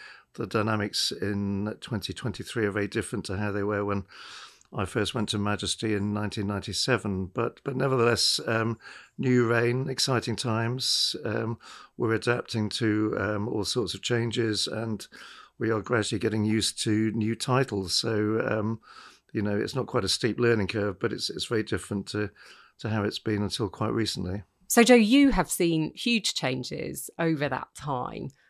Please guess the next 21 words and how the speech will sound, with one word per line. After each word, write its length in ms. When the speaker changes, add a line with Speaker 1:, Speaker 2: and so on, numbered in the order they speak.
Speaker 2:
We're 140
going 240
through 240
a 40
huge 300
period 240
of 100
change 400
at 80
the 80
moment. 680
One 180
thing 100
we 100
know 140
about 260
the 80
coronation 560
that's 160
coming 280
up 200